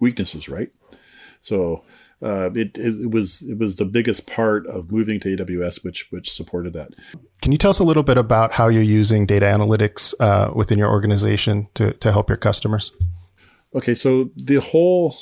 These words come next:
Speaker 1: uh, data analytics, uh, advanced analytics, um, and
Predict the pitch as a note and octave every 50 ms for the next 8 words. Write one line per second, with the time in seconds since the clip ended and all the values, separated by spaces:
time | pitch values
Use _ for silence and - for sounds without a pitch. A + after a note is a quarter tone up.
0 | - B3 - B2 A#2+ A2 G#2+ G#2 G2 E2+ E2+ _ _ - - B2 B2+ C3 C3 B2+
1 | F#2+ A2 A#2 A#2 A2+ A2+ A2 G#2+ A#2 A2+ - - - - - - - - - -
2 | A2+ G#2 G2+ F#2+ F#2 F2+ F2 F2 F2 - - _ - G#2 G2+ F2+ E2+ F2 G2+ G#2+
3 | A#2 A#2 A2 - - - - A#2+ A2+ A2 G2+ G#2+ G2+ G#2 G2+ G#2+ - - - -
4 | - - - - A2+ G#2 G2 F#2+ F#2 F2+ F2+ D#2 - G2 G2+ F#2 F2+ F2 E2+ G2
5 | -